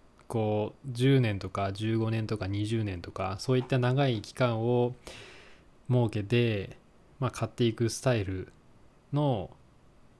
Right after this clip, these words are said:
投資方法なんですけれども、古川さんも、なんかその、まあ、投資信託とかではなくても、なんかやってらっしゃるんですよね。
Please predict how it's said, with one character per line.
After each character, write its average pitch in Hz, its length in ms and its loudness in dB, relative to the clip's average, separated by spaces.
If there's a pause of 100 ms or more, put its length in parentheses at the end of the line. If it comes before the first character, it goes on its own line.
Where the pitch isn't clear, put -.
(280)
投 113 200 -2
資 113 140 -2
方 120 220 2
法 98 280 -8
な 98 120 -8
ん 92 80 -8
で 92 100 -8
す - 120 -12
け 107 100 -4
れ 92 80 -4
ど 87 120 -6
も、 92 400 -6 (1700)
古 170 180 -2
川 165 180 4
さ 123 140 4
ん 101 100 2
も、 95 380 -4 (720)
な 127 80 -6
ん - 20 -8
か 95 100 -4
そ - 140 -6
の、 98 320 -4
ま 110 360 0
あ、 - 60 -20 (180)
投 139 180 0
資 135 140 -2
信 139 180 0
託 101 420 -4 (200)
と 113 100 -4
か 101 220 -4 (1040)
で 147 120 2
は 131 120 4
な 123 160 2
く - 100 -10
て 127 140 0
も、 120 220 2
な 123 100 2
ん - 40 -4
か 101 100 -2
や 95 120 -4
っ 95 40 -8
て - 120 -4
ら 113 100 2
っ - 20 -4
し - 120 -6
ゃ 127 40 0
る 95 140 -6
ん - 120 -12
で 92 80 -8
す - 120 -14
よ - 120 -14
ね。 101 240 -14